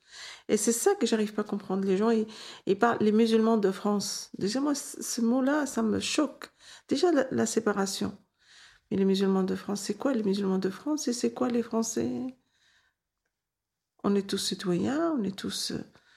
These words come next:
les enfants de la République, on est tous, euh, français. Et la religion, elle est personnelle. On peut pas dire, euh,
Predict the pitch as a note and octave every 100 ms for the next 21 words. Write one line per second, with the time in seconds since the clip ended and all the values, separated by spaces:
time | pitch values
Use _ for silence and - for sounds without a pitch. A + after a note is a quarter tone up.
0 | _ _ _ - F#3+ F#3 - G3 E3+ D#3+
1 | D#3+ F3+ G#3 C#4+ E4 - G3 F3 - G#3+
2 | - - A#3 A3+ - _ _ _ _ _
3 | - F3 F3 D4+ G4 D4 A3 F3 E3 E3
4 | F#3 B3 E4+ F#4 _ _ _ _ - G3+
5 | G3 G#3 - G3+ B3+ D4+ A3 G#3 F#3+ G#3
6 | G3+ A#3+ A3+ F#3